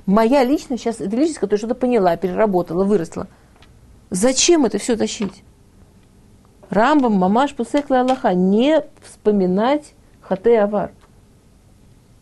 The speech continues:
Это, это вредная, неправильная вещь. Например. Например.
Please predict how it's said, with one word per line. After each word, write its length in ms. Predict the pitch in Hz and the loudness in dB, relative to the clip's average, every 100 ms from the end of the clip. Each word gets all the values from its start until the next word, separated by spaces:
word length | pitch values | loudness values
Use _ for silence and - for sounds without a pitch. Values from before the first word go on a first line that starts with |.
| _ - | _ -10
Это, 300 | 202 196 - | -2 -2 0
это 340 | - 190 - | 0 -2 -4
вредная, 480 | 175 170 254 302 269 | -2 2 2 2 0
неправильная 640 | 185 170 202 220 202 180 | 0 0 0 2 0 0
вещь. 240 | 151 - - _ - | -2 -6 -12 _ -4
Например. 540 | 196 214 214 170 - - - - _ - _ _ _ _ _ _ _ _ _ _ _ _ _ _ - | -2 2 2 0 -4 -12 -20 -20 _ -20 _ _ _ _ _ _ _ _ _ _ _ _ _ _ -2
Например. 600 | 240 320 302 220 196 | 2 2 4 2 0